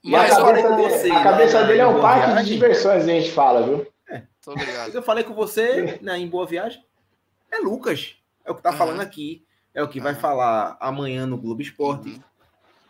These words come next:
Speaker 1: É.
Speaker 3: Diferente de outras pessoas. A gente não
Speaker 2: Agora,
Speaker 3: cita nome,
Speaker 2: ei!
Speaker 3: só os nomes do... interessantes. Vamos lá.
Speaker 2: Ô, ô, Senna, mas você não falou quem é que te ajuda, fora o, o, o, quem é o pentelho lá,
Speaker 1: Não,
Speaker 2: né?
Speaker 1: assim, a nossa equipe,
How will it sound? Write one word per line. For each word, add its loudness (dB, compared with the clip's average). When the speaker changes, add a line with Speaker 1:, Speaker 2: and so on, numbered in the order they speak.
Speaker 1:
É. -8
Speaker 3:
Diferente -4
de -14
outras -4
pessoas. -12
A -12
gente -8
não -6
Speaker 2:
Agora, 2
Speaker 3:
cita 0
nome, 2
Speaker 2:
ei! -6
Speaker 3:
só -6
os -8
nomes -10
do... -6
interessantes. -8
Vamos -8
lá. -6
Speaker 2:
Ô, -4
ô, -8
Senna, -2
mas -4
você -8
não -10
falou -4
quem -8
é -6
que -20
te -8
ajuda, -6
fora -6
o, -8
o, -16
o, -20
quem -12
é -4
o -10
pentelho -8
lá, 4
Speaker 1:
Não, 0
Speaker 2:
né? 4
Speaker 1:
assim, -2
a 6
nossa 4
equipe, 0